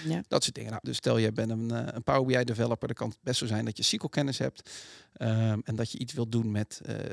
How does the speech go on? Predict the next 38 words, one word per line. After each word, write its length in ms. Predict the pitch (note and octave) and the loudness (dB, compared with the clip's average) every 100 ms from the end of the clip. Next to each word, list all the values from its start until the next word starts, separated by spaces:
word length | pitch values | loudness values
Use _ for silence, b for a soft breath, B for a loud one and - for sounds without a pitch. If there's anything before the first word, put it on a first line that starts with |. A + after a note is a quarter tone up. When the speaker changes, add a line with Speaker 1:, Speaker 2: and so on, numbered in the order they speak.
| E2+ | -4
Speaker 2:
S 160 | - D3+ | -4 -2
Q 60 | |
L-taal. 460 | C3+ B2 - A#2 B2+ | -2 -2 -2 -4 -4
Dat 180 | - - | -10 -6
is 80 | - | -6
zeg 160 | G#2+ | -4
maar 100 | A2 | -6
een 60 | A2 | -6
query-taal 580 | B2+ A#2+ A2+ - A#2 A2+ | 2 2 2 0 -2 0
waarmee 220 | G#2+ G#2+ | -2 -4
je 60 | |
dus 140 | A2+ A2 | -4 -4
een 60 | |
database 480 | G#2+ A2 A2+ A2+ A2 | 0 0 0 -2 -4
bevraagt. 480 | - - A2 - - B B B | -4 -4 -4 -4 -10 B B B
Ehm, 500 | B A#2 G#2+ G#2+ G2+ G#2+ - | B 4 6 6 4 0 -4
en 180 | - A2+ | -2 0
als 200 | C#3 C3 | 4 4
je 180 | C3+ - | 2 0
uitsluitend 580 | C3+ - E3 E3+ B2+ - | -2 4 6 6 4 -2
Power 200 | - G#3+ | 0 2
B 180 | F#3 B2 | 6 6
I 20 | |
gebruikt 340 | A#2 A#2 G2+ - | 4 0 -2 0
voor 100 | B2+ | 0
je 60 | |
rapportages, 640 | B2 - - - E3 B2+ A#2 | 0 -2 -4 0 2 2 0
dan 160 | B2 | 2
heb 200 | A2 G3+ | 6 4
je 100 | - | 2
niet 180 | C#3 - | -2 -2
zoveel 340 | - - C#3 - | -6 -4 -4 -2
aan 100 | A#2 | -4
je 60 | |
S 140 | A2 - | -2 -4
Q 60 | - | -6
L-kennis. 480 | - G#2+ - - - B B B B | -8 -10 -10 -12 -14 B B B B
Ehm, 400 | - A#2 B2+ C3 | -4 -2 -2 -4